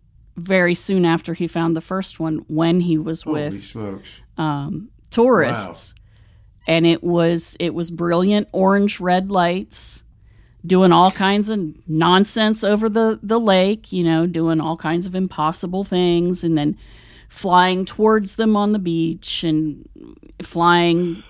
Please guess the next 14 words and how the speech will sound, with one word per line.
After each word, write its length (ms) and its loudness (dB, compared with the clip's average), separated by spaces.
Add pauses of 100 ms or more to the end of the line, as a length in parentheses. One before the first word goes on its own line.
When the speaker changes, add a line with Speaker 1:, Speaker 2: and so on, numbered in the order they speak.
Speaker 2:
<laughs> 180 -6
Speaker 1:
over 380 6
the 100 -2
truck 480 0
as 180 -4
they 200 0
were 260 -4
saying 560 2
goodbye 640 2
to 100 -8
this 200 -6
whole 240 -4
experience. 1040 0
Speaker 2:
Wow. 360 -10